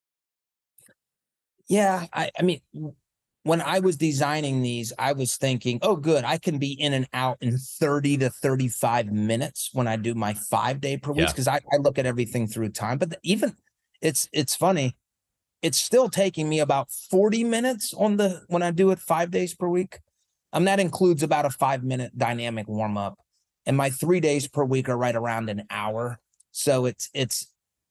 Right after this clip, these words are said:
Speaker 1: it's not as big as what I was hoping for.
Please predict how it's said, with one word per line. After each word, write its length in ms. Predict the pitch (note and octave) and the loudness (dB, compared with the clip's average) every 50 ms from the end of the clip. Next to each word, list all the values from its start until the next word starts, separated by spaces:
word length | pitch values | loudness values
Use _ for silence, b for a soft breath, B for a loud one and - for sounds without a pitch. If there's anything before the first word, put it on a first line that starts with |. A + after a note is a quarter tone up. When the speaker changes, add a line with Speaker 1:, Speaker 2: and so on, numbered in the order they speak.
| _ - | _ -4
Speaker 1:
it's 220 | D#3+ D3+ - - | -2 -2 0 2
not 260 | D#3 F3 F#3 A3 B3 A#3 | 2 2 2 2 2 2
as 140 | G#3 D#3 | 2 2
big 300 | C#3 C3+ C3 F3 E3+ C#3 | 2 0 2 0 0 0
as 120 | D#3 C#3+ B2 | -2 -4 -2
what 200 | B2+ C#3 C3+ B2+ | 0 0 0 0
I 100 | A#2+ A#2+ | -2 -4
was 220 | A#2 A2+ A2 - | -4 -4 -6 -6
hoping 600 | - - - C#3+ D3 C3 - C#3 B2+ A2 G#2+ G#2 | -4 -2 0 0 0 0 -2 -2 -2 -2 -2 -4
for. 600 | G2+ - - G#2 G2 G2 F#2+ G2+ - - G2+ - | -6 -8 -8 -8 -8 -6 -6 -8 -10 -12 -14 -16